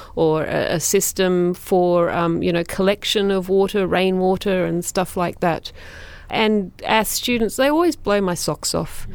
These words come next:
Over the years, I've had a lot of feedback from,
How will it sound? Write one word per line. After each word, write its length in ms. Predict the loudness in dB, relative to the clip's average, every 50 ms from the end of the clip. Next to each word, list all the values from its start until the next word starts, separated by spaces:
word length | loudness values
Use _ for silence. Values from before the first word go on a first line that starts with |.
| -12 -12 -14 -16 -12 -2
Over 280 | 2 2 2 4 2 2
the 120 | 0 0
years, 400 | 0 2 4 4 6 4 4 2
I've 160 | 0 0 0
had 440 | -2 -2 0 2 2 4 2 2 0 -2
a 60 | -2 -2
lot 420 | 0 2 4 4 4 2 2 2
of 220 | 0 0 0 -2
feedback 920 | -8 -14 -16 -4 0 2 2 4 2 2 0 2 2 2 2 0 -2 -6 -12
from, 560 | -12 0 2 4 4 6 4 4 2 2 0